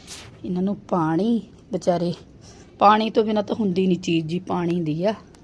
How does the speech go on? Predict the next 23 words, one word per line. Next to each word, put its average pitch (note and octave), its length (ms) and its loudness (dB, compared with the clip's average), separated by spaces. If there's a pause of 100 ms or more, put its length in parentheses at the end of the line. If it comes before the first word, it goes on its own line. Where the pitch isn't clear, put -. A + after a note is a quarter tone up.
(680)
ਤੇ - 100 -8 (460)
ਇਹ F#3 120 -6
ਤੋੜ G3+ 240 0
ਲੈਂਦੇ E3+ 260 2
ਆਪਾਂ E3 220 -2 (1400)
ਬੈਂਗਣ। E3+ 480 -4 (560)
ਦੋ F#3 200 -4
ਬੈਂਗਣ F3 340 -2
ਆ F3 60 -4
ਵੱਡੇ F#3 260 -2
ਵੱਡੇ, F3 260 -2 (440)
ਤੇ A#3+ 60 -10
ਬਾਕੀ F3 300 -6
ਤਾਂ F3 120 -4
ਛੋਟੇ D3+ 300 -8
ਛੋਟੇ G3+ 360 -4
ਆ। F#3+ 80 -4 (720)
ਇਹ G3 120 2 (100)
ਤੋੜ F#3 300 0
ਕੇ A3+ 220 6 (200)
ਫਿਰ F3 240 -6
ਚੱਲਦੇ E3 420 -2
ਆਪਾਂ D#3+ 200 -4